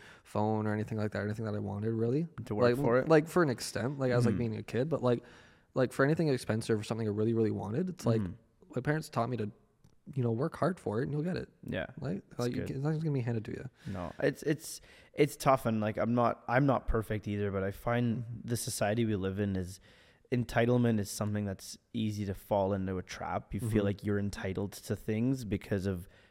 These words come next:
Speaker 2: what you see others having, and
Speaker 1: Yeah.
Speaker 2: you know, you see all these examples of perfectly curated life and perfectly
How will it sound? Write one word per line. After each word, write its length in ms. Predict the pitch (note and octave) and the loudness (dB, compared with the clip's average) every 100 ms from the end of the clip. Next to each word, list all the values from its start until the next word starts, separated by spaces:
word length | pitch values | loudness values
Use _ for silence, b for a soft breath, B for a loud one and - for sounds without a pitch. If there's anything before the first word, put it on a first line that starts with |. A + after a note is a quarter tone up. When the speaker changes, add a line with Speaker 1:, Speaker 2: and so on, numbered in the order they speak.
| b | b
Speaker 2:
what 260 | A2 - | 2 2
you 80 | A2 | 0
see 260 | G#2+ - F#2+ | -2 -2 -2
others 340 | F#2+ F2+ F2+ | -2 -4 -6
having, 480 | G#2 F#2+ F#2 A2+ B2 | -4 -4 0 2 4
and 140 | G#2+ G2+ B B | 2 0 B B
Speaker 1:
Yeah. 100 | A2 - - | -6 -6 -2
Speaker 2:
you 160 | C#3 | 4
know, 80 | C3+ | 6
you 140 | B2+ C3 | 6 6
see 300 | - D#3+ D#3 | 4 8 10
all 140 | C#3+ | 12
these 200 | C3 A#2+ | 10 6
examples 580 | G#2+ G#2+ G#2 A2 A2 G#2+ | 2 2 4 4 4 2
of 200 | G2 G#2+ - | 0 -4 2
perfectly 420 | B2+ A2 A2+ A2 | 4 4 0 -2
curated 580 | - - A2 G#2+ G#2 F#2+ | -2 0 2 2 0 0
life 720 | F#2 G2 G2+ - - - - - | 0 0 -2 -6 -18 -20 -18 -8
and 220 | - F#2+ | -4 -2
perfectly 840 | - G#2+ G#2+ G#2+ G2+ F#2+ F2+ F2+ F#2 | -2 -2 -2 -4 -4 -4 -4 -8 -10